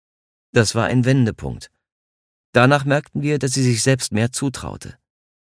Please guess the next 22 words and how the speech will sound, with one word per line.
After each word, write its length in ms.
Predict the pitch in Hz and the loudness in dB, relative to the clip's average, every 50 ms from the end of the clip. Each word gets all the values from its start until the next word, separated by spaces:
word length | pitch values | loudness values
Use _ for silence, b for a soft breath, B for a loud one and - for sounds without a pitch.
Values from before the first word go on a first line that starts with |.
| _ B B B B B _ - | _ B B B B B _ -6
Es 120 | 113 - | -2 2
dauerte 300 | - 147 175 175 - 156 | 4 4 4 4 2 0
nicht 180 | 156 143 - - | 0 0 0 0
lange, 240 | 123 147 170 180 | 0 0 0 -2
bis 140 | 160 160 143 | -2 -2 -2
sie 80 | 131 113 | -2 -2
sich 180 | 104 98 - | -2 -4 -4
freiwillig 440 | - 98 101 120 127 120 104 92 85 | -4 -2 -2 -2 0 -2 -2 -2 -2
meldete, 540 | 87 87 98 101 110 101 - 113 107 110 123 - | 0 0 0 0 -2 -2 -2 -4 -4 -4 -6 -12
Vorträge 560 | - - 139 131 127 - 104 92 80 87 - | -6 -2 -2 -2 -2 -2 -4 -4 -4 -4 -6
zu 180 | - - 80 78 | -6 -6 -4 -2
halten, 360 | 85 90 - _ 90 87 78 b b b b b _ | -2 -2 -2 _ -4 -6 -6 b b b b b _
und 120 | - 90 | -10 -6
ihre 180 | 98 107 98 107 | -4 0 2 2
Lehrer 340 | 110 123 139 143 120 110 98 | 4 4 4 4 2 2 2
lobten 380 | 98 127 143 127 _ - 92 | 2 2 0 0 _ -8 -6
ihr 80 | 92 87 | -4 -2
sicheres 400 | 90 120 123 - 80 82 85 - | 0 0 -2 -2 -4 -6 -6 -2
Auftreten 600 | - - 98 92 - - - 98 98 - 110 - | -2 0 -2 -2 -4 -6 -6 -6 -4 -4 -6 -8
und 200 | - - 104 98 | -8 -8 -6 -4
ihr 80 | 110 101 | -4 -2
Selbstvertrauen. 800 | - 107 98 - - - 80 65 - - 53 52 - 95 - | -2 -2 -2 -4 -6 -8 -10 -10 -10 -10 -12 -12 -12 -14 -16